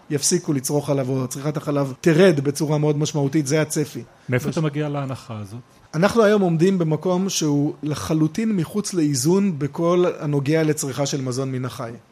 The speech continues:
Speaker 1: בשר, חלב, ביצים, דבש, כל המוצרים מן החי, אנחנו צורכים אותם בכמויות מטורפות, בכמות ובצורה שמעולם, מעולם בהיסטוריה האנושית לא היה דומה לה.
Speaker 2: סבר את האוזן.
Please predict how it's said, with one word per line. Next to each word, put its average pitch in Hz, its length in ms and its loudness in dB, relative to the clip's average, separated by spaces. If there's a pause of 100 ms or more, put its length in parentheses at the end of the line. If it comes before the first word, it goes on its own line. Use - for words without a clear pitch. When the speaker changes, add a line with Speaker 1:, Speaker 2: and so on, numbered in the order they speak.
(120)
Speaker 1:
בשר, 190 520 0 (300)
חלב, 156 640 0 (100)
ביצים, 151 600 -2
דבש, 151 580 0 (180)
כל 233 340 4
המוצרים 180 440 0
מן 156 140 -2
החי, 160 300 -4
אנחנו 165 260 -6
צורכים 170 280 -6
אותם 165 240 -4
בכמויות 147 540 -2
מטורפות, 165 720 -4 (260)
בכמות 151 560 0
ובצורה 160 360 -2
שמעולם, 175 960 2
מעולם 156 460 2
בהיסטוריה 160 400 0
האנושית 156 540 -4
לא 175 160 2
היה 175 140 4
דומה 147 380 2
לה. 117 140 -2 (120)
Speaker 2:
סבר 131 400 2
את 147 100 2
האוזן. 104 400 0